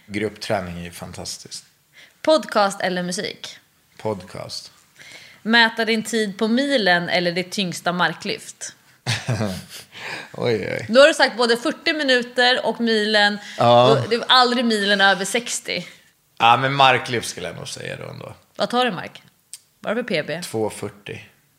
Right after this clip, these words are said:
Speaker 1: har jag dragit.
Speaker 2: Tvåhundrafyrtio kilo?
Speaker 1: Ja.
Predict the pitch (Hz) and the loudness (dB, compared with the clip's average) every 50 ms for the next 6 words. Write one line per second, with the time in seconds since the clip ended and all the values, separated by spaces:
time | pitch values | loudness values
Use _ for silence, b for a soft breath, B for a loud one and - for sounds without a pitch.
0 | _ _ _ _ _ _ _ _ _ _ _ _ _ _ _ - - 50 50 50 | _ _ _ _ _ _ _ _ _ _ _ _ _ _ _ -20 -18 -18 -16 -14
1 | 50 50 50 - - - - _ _ _ _ - - 311 330 320 294 262 254 202 | -14 -14 -14 -16 -18 -20 -20 _ _ _ _ -6 0 2 4 4 4 4 2 0
2 | 226 214 214 180 208 202 170 160 151 170 175 170 - _ _ 110 104 98 101 98 | -2 -4 -4 -2 0 0 0 0 -2 -2 -4 -10 -16 _ _ -12 -10 -10 -10 -10
3 | 95 | -12